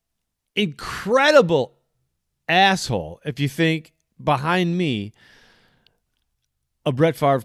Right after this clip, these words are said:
picture wouldn't be honorably replaced with a certificate of ownership for the Green Bay Packers. So all Packer fans out there, get some, enjoy it.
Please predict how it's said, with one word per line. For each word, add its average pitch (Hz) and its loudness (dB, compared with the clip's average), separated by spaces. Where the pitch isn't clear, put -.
picture 110 -4
wouldn't 101 -10
be 101 -8
honorably 113 -6
replaced 85 -12
with 101 -10
a 90 -10
certificate 95 -12
of 85 -10
ownership 80 -12
for - -16
the 95 -10
Green 85 -14
Bay 78 -14
Packers. - -20
So 85 -12
all 127 -4
Packer 117 -6
fans 113 -6
out 104 -4
there, 98 -4
get 139 0
some, 151 -2
enjoy 131 0
it. 135 0